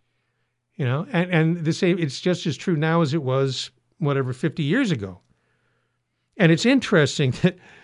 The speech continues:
that the bishops and priests who were the most disobedient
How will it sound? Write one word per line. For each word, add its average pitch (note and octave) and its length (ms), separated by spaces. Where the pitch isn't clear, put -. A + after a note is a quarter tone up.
that C#3+ 180
the D3 100
bishops F3 500
and C#3+ 140
priests F#3 420
who F#3+ 80
were D#3+ 120
the D3 120
most E3 440
disobedient F3+ 880